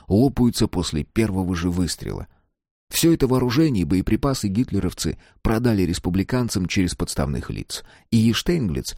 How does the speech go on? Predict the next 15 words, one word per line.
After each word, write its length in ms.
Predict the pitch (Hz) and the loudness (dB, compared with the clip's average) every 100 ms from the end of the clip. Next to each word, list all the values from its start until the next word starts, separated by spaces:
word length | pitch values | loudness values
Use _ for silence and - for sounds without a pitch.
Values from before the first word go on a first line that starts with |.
| - | -8
в 140 | - 127 | -2 4
боевых 340 | 147 113 107 | 4 4 2
условиях 480 | 151 - 196 190 180 | 0 2 4 4 2
проверил, 560 | 131 131 131 131 120 - | 2 2 4 2 -2 -4
насколько 460 | - 143 135 139 - | 0 0 2 2 4
успешно 580 | 120 - 113 87 - 64 | 2 2 0 0 -2 -6
осуществил 760 | - 90 - 95 - 180 101 - - | -4 -4 -2 -4 -2 2 2 0 -6
эту 320 | 123 127 123 | -2 0 0
тайную 460 | 113 131 107 78 65 | 0 0 0 0 -4
операцию 520 | - 123 143 147 139 | -2 0 -2 0 0
второй 420 | 123 - 76 87 | 0 -2 0 2
отдел 540 | 101 - 78 71 65 65 _ - | 0 -2 -6 -4 -4 -6 _ -6
"Ц". 320 | - 73 - - _ _ - | -2 -2 -6 -12 _ _ -2
Когда 480 | 135 110 120 101 98 | 0 2 4 4 2
Камхубер, 800 | - 117 110 - 147 110 113 104 | 0 0 0 0 2 2 -2 -8